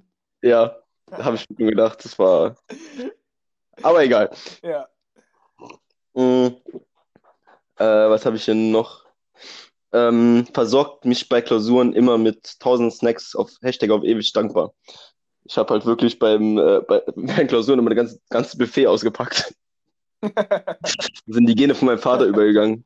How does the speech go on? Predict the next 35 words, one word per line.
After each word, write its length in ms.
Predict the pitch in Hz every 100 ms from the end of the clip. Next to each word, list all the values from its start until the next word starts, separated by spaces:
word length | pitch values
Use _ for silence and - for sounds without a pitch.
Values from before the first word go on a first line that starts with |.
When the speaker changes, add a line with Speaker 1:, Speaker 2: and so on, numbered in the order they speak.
| _
Speaker 1:
als 140 | 104 -
Caterer. 520 | 120 110 104 113 123 - _ _ _ _ _
<laughs> 1400 | - - - - - _ _ _ - - - - - -
Der 100 | 113
immer 160 | 113 104
ganze, 580 | 107 - 104 107 117 - _ _ _ _ _ _ _ _
ganz 220 | 107 104
viel 100 | -
Essen 220 | 107 208
dabei 200 | 95 98
gehabt. 320 | 101 107 117 - _ _ _ _ _ _ _ -
Was 160 | 107
aber 120 | 113 104
auch 140 | 104
nur 220 | 110 117
an 60 | 107
meiner 140 | 107
Mutter 220 | 104 104
liegt, 320 | 95 98 - -
die 60 |
mir 120 | 104
immer 180 | 101 98
ganz 160 | 98 107
viel 100 | -
Speaker 2:
Ja, 60 | 98
Speaker 1:
Essen, 160 | 101
Speaker 2:
stark. 340 | 95 - 147 104
Speaker 1:
äh, 360 | 104 104 101 - _ _ _ _ - -
einkaufen 400 | 104 110 104 101
war 80 | 90
extra 200 | 92 107
für 100 | -
jede 140 | 101 101
Klausur. 360 | 101 107 107 - _ _ _ _ _ _ _ -
Speaker 2:
<laughs> 140 | 220